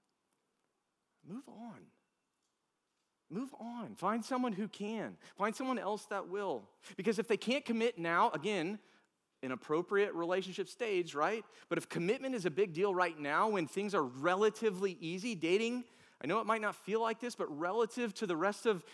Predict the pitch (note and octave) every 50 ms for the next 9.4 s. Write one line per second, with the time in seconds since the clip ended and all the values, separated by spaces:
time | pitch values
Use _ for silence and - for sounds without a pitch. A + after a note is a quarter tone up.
0 | - - - D#3+ G3 G#3 G3+ F#3+ D#3+ D3+ D#3 F#3+ G3 - A3 F#3+ A#3+ A3 F3+ E3
1 | - - F3 F3+ G3 G#3+ A#3 A3 A3 G#3+ F#3+ D3+ D#3+ E3+ G3 A3 B3 B3 A3+ -
2 | - - - - - - - G3+ A3 A#3 A3 A3+ A3+ A3 G#3 F3+ C#3+ C3+ C#3 C#3+
3 | D3 D#3+ F#3+ A3+ C4 C4+ A3+ A3+ - - - _ _ _ _ _ _ _ _ _
4 | _ _ _ _ _ _ - E3+ G#3 B3+ C4+ A#3 F3 C3 B2 A#2+ C#3 F3 G3 A#3
5 | A#3+ - - B3 G#3+ F#3 F#3+ C#3+ A#2+ B2+ D#3 F#3 G#3 G#3+ C#4 C4+ C4 A3+ - -
6 | G#3 A3+ - - C4 C#4 C4+ - - G3 D#3+ C#3 C#3 D#3 G3 B3 - - _ _
7 | _ _ _ _ _ _ _ _ _ - C3+ D3+ G#3+ - - - G#3 A3 G#3+ A3
8 | - - A#3 A#3 A#3 - - - - G#3 A#3 A3+ - - - G#3+ G#3 A3+ A3 -
9 | G#3+ A3+ A#3+ A#3+ - - - -